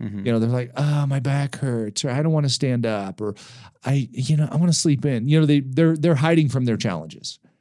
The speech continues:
Speaker 2: You can't hide from your challenges. Y-, confront them, and confront them with the greatest attitude ever, and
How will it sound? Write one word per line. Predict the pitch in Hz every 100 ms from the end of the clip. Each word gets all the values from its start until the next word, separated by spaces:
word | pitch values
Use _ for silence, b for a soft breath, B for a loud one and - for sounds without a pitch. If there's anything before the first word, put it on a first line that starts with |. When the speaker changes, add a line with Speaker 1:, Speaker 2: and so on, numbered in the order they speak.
| _
Speaker 2:
You | 170
can't | 165 277 196
hide | 165 147
from | 135
your | 107
challenges. | 101 82 80 - - - -
Y-, | 151 147
confront | - 160 123 131 113
them, | 87 78 _ _ _ _ _
and | 156
confront | 147 127 165 165
them | 160
with | 127 123 131 104
the | 117
greatest | 113 104 101 120 135 - -
attitude | 104 104 110 - 113 92 -
ever, | 104 113 95 87 65 - _ _ _ _ _ _ _ _
and | 147 135 127